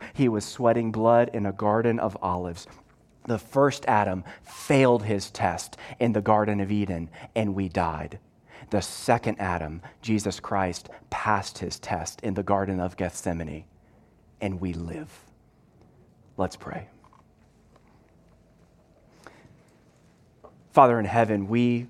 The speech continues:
praise you that you do not judge us in Christ in accordance with what our sins deserve. If we were left to ourselves, if, if you judged us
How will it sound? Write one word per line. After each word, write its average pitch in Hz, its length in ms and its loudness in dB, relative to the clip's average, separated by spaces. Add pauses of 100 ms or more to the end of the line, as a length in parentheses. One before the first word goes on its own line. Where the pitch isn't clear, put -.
praise 113 460 2
you 90 240 -4 (1900)
that 123 180 4
you 127 280 4
do 127 160 0
not 117 560 2
judge 120 360 2
us 87 480 -8 (840)
in 151 260 6
Christ 135 720 -4 (200)
in 123 140 2
accordance 117 560 0
with 104 140 -8
what 104 160 0
our 98 120 -2
sins 95 320 -6
deserve. 87 460 -10 (1800)
If 117 140 2
we 156 140 8
were 135 260 4 (440)
left 127 580 2
to 135 200 0
ourselves, 107 920 -2 (680)
if, 123 180 2
if 143 160 4
you 156 100 6
judged 151 380 4
us 127 140 0